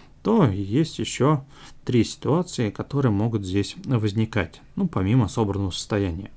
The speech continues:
Эти неровные элементы на лимоне говорят о том, что ребра неправильно ориентированы. На кубике Рубика это более заметно. Если нижняя грань была белой, то верхняя должна быть желтой. И вот два желтых ребра,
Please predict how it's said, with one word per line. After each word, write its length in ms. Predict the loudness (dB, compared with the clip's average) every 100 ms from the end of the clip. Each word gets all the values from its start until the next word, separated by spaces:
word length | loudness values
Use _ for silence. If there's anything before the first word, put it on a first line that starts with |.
| -20 -20 -20 -2 2
Эти 240 | 2 6
неровные 480 | 6 6 6 6 6
элементы 480 | 8 8 6 4 4
на 140 | 4
лимоне 440 | 6 4 4 4
говорят 380 | 4 4 4 4
о 60 | 4
том, 280 | 4 2 2
что 280 | 2 4
ребра 320 | 6 4 4 4
неправильно 500 | 4 2 2 4 2
ориентированы. 840 | 0 2 2 2 2 2 -2 -4 -4
На 140 | -4
кубике 380 | -2 -2 0 0
Рубика 320 | 0 0 0
это 160 | 0 0
более 380 | 2 4 4 4
заметно. 540 | 4 2 0 -4 -10 -14 -20 -20 -20 -20 -20 -20 -16 -4
Если 340 | 0 0 4
нижняя 460 | 6 6 4 4 4
грань 300 | 4 4 2
была 200 | 2 2
белой, 400 | 2 2 0 0
то 160 | 2 2
верхняя 460 | 2 0 0 0
должна 320 | 2 2 2
быть 180 | 2 2
желтой. 460 | 2 0 -2 -6 -14 -18 -20 -20 -20 -12 -2
И 80 |
вот 340 | 2 2 2 2
два 380 | 4 4 2 -2
желтых 520 | 0 0 0 -4 0
ребра, 360 | 0 2 0